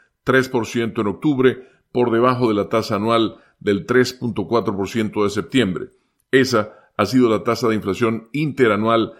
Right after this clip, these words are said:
más baja en más de dos años y medio. Excluyendo los costos volátiles de los alimentos y la energía, los aumentos de los llamados precios básicos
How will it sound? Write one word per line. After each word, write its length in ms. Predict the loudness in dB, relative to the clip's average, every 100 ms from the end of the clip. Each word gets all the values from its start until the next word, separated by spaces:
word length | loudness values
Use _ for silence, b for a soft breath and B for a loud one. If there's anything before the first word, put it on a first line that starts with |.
| B
más 380 | -8 0 0 0
baja 560 | 0 0 -2 -4 -10 _ -6
en 120 | -2
más 200 | 0 0
de 80 | 0
dos 240 | -2 -2
años 260 | -2 -2 -4
y 60 | -2
medio. 460 | -2 -2 -6 -10 _ _ _ _
Excluyendo 800 | -2 0 -4 0 2 2 2 0
los 160 | 0
costos 400 | 0 -2 -2 -4
volátiles 640 | 0 2 2 0 -2 0 0
de 80 |
los 160 | -2 -2
alimentos 560 | -2 -2 -2 -2 -4 -4
y 60 |
la 100 | -4
energía, 580 | -4 -4 -4 0 0 -2 B B B -10
los 260 | 2 2
aumentos 420 | 2 0 0 -2 -2
de 60 |
los 140 | -2 0
llamados 400 | 0 0 -2 0
precios 420 | 0 0 -2 0
básicos 640 | 0 0 -6 -6 -6 -6